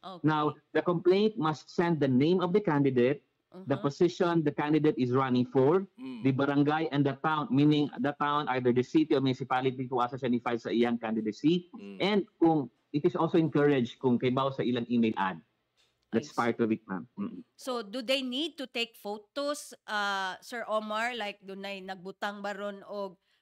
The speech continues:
Speaker 1: a poster or something? Dunay na nagpulong-pulong nga gipahigayon gawas aning campaign period nga imong gisgutan.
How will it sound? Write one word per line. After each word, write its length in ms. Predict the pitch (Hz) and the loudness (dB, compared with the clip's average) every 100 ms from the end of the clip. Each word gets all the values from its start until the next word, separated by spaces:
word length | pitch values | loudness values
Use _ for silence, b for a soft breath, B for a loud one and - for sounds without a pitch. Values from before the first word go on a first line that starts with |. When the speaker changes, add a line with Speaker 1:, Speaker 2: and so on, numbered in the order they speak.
| _ | _
Speaker 1:
a 100 | - | -20
poster 640 | - 196 208 - 254 262 | -14 -12 -12 -10 -8 -8
or 140 | 226 | -8
something? 680 | 208 - 214 226 - 240 226 | -12 -10 -12 -12 -8 -6 -6
Dunay 320 | 214 208 214 | -8 -8 -8
na 160 | 208 208 | -8 -10
nagpulong-pulong 960 | 196 202 - 226 214 214 240 240 240 | -8 -10 -8 -8 -8 -10 -8 -6 -8
nga 80 | 226 | -8
gipahigayon 800 | 202 202 220 220 202 214 220 226 | -10 -14 -12 -12 -6 -6 -4 -8
gawas 380 | 202 208 208 - | -8 -6 -6 -8
aning 280 | 208 214 208 | -14 -12 -14
campaign 380 | 208 196 214 202 | -14 -14 -14 -14
period 400 | 220 220 214 202 | -10 -10 -10 -12
nga 100 | 185 | -14
imong 220 | 202 202 | -16 -16
gisgutan. 560 | 196 - 214 220 208 | -16 -16 -16 -10 -10